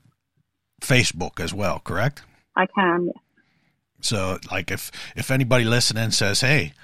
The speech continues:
Speaker 1: this is something I'm really interested in," they can just reach out through Facebook or your
Speaker 2: Yeah.
Speaker 1: website.
Speaker 2: Then, yeah, just drop me a message, have a chat, and work out what, what's best.
Speaker 1: All right, that sounds good.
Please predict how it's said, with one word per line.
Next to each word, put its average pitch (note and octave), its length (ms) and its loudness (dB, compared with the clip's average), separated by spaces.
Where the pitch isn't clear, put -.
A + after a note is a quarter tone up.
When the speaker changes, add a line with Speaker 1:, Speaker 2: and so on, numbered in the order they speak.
Speaker 1:
this C#3+ 220 2
is D#3 80 4
something A2 460 2
I'm G2+ 120 -2
really F#2 240 -2
interested F2+ 440 -4
in," E2+ 140 -8
they F#2+ 120 -2
can F2+ 160 -6
just F2+ 240 -2
reach A#2+ 300 0
out A#2 180 4
through A2 160 -4
Facebook A2 580 -2
or A2+ 240 -2
your G#2+ 200 2
Speaker 2:
Yeah. G#2+ 180 6
Speaker 1:
website. G2 380 -2
Speaker 2:
Then, G#3+ 260 4
yeah, G#3+ 340 6
just A#3 220 0
drop G#3+ 140 4
me G3 100 4
a F#3+ 40 4
message, F#3 360 0
have F#3+ 140 0
a E3+ 60 4
chat, - 240 2
and G#3 100 4
work G3 240 6
out F#3 160 4
what, G3+ 140 4
what's - 260 0
best. G3 160 2
Speaker 1:
All G3 140 0
right, F2 220 -4
that C3+ 160 -2
sounds C3 360 0
good. C3+ 340 0